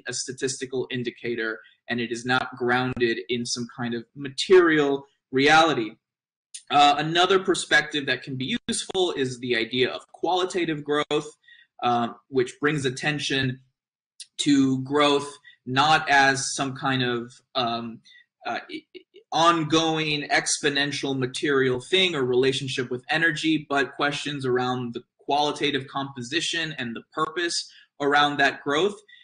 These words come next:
Uh, for example, uh, shout out to Will Beeman, who, um, gave this example to me, right? If we were to, uh, measure somebody's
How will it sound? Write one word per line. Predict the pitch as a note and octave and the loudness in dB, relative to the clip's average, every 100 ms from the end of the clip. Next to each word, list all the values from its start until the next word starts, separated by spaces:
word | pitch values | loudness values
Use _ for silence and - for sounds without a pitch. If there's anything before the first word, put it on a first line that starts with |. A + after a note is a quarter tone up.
| _ - | _ 0
Uh, | A#2+ A#2 - | 2 2 0
for | C3+ | 0
example, | B2+ C3+ C#3+ D3 C#3+ C#3 C#3 - A#2+ | 2 2 2 2 2 4 2 0 -2
uh, | B2 A#2 G#2+ - - - | 0 0 -4 -8 -14 -16
shout | - - D3 | -10 4 6
out | C#3 C3+ | 6 2
to | - | -2
Will | C3+ C3+ B2+ | 0 2 2
Beeman, | D#3+ G3+ F#3+ F#3 D#3+ C3 | 2 0 0 0 -2 -4
who, | C3+ C3 B2+ B2 | 0 2 0 0
um, | A#2 A#2 A2+ - _ _ | -2 -2 -6 -16 _ _
gave | C#3 C3 | 0 0
this | B2 | 0
example | D3+ E3 F3+ F3+ D#3+ | -2 2 2 2 -4
to | D#3+ | -4
me, | D#3 D#3 | -4 -2
right? | C3+ C#3+ D3 - _ - | 0 0 0 -6 _ -8
If | C3+ C#3 | -6 0
we | D3 | 0
were | C3+ C#3+ D3 - | 2 2 2 0
to, | C#3+ C#3 C3+ C3 C3 | 0 0 0 -2 0
uh, | A#2+ A#2 A2 | 2 2 -2
measure | C#3 C#3 D#3 D3 D3 C#3 C3 | -4 0 0 0 2 2 2
somebody's | - - D3 C#3 C3+ C3 B2+ B2 | -2 -2 -2 0 0 0 -2 -4